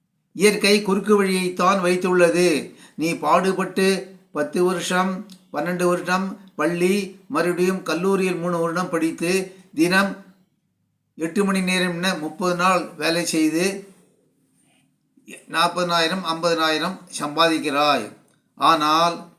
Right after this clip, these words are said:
இயற்கை குறுக்கு வழியை வைத்துள்ளது. Nature works in short ways. இன்னொரு ஏக்சியம் சொல்லுகிறது, nature produces in abundance. உனக்கு அஞ்சு கோடி வேண்டுமானாலும் சரி,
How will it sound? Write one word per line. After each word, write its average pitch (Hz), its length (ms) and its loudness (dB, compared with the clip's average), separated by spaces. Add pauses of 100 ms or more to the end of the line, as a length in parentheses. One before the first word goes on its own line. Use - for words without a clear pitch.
(120)
இயற்கை 185 520 2
குறுக்கு 202 320 -2
வழியை 175 420 0
வைத்துள்ளது. 151 960 -2 (1300)
Nature 180 720 0
works 180 280 0
in 170 240 -8
short 160 240 0
ways. 151 400 -2 (680)
இன்னொரு 226 380 6
ஏக்சியம் 202 380 4
சொல்லுகிறது, 180 840 -2
nature 214 500 4
produces 202 680 2
in 214 320 0 (140)
abundance. 180 600 2 (760)
உனக்கு 165 680 -2
அஞ்சு 170 300 -4
கோடி 220 240 6
வேண்டுமானாலும் 190 760 2
சரி, 165 480 0